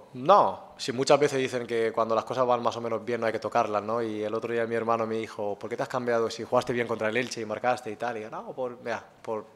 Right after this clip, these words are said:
a, a veces durante la temporada siempre o me rapo, o me dejo barba, o me dejo bigote, o, bueno,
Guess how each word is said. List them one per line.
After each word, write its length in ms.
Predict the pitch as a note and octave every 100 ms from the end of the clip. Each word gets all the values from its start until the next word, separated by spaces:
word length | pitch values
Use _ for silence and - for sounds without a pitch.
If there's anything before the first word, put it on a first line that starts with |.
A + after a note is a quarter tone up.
| _ _ _ -
a, 400 | - - A2 B2
a 220 | C3 B2
veces 540 | C3+ D#3 C#3+ C3 - - - - - -
durante 320 | B2+ B2 A#2+
la 120 | A#2
temporada 420 | A#2 A2+ A#2+ B2+
siempre 420 | B2+ B2 A#2 A2+
o 100 | G#2+ G#2
me 120 | G#2+
rapo, 340 | G#2+ C#3+ -
o 500 | A#2+ A#2 A2 G2+ G2+
me 100 | G#2
dejo 540 | A2 - G#2+ G#2 G2+ G#2
barba, 340 | A#2 A#2+ A2
o 60 | A2
me 100 | G#2+
dejo 200 | G#2+ A2
bigote, 540 | G#2 A#2 C3 - G#2+
o, 160 | G#2 G#2+
bueno, 220 | A2 A2+